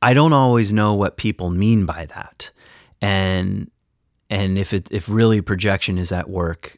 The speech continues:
or if it's not at work. So let's go straight to, um, Carl Jung here. And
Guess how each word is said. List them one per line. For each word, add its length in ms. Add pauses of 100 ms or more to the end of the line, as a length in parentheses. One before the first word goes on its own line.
or 280
if 160
it's 160
not 180
at 80
work. 220
So 260
let's 220
go 160
straight 460
to, 360 (240)
um, 320 (160)
Carl 220
Jung 240
here. 320 (1300)
And 320